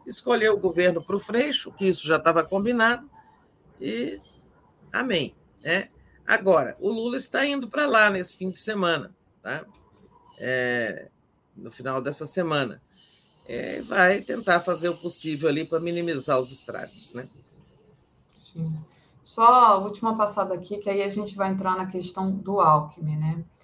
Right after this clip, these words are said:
Speaker 2: Última passada aqui no Superchat, lembrando pro pessoal também deixar o like, compartilhar a live.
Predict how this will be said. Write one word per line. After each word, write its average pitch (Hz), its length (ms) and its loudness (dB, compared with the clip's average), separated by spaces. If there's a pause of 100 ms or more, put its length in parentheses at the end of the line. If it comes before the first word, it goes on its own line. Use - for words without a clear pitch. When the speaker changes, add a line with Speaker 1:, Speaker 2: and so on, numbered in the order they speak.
(260)
Speaker 2:
Última 185 260 -4
passada 175 320 0
aqui 170 160 -2
no 175 100 -4
Superchat, 190 880 0
lembrando 190 680 -2
pro 190 220 -10
pessoal 185 420 -2
também 185 400 -2
deixar 190 320 2
o 185 60 6
like, 180 180 4
compartilhar 185 460 4
a 185 60 10
live. 156 280 -4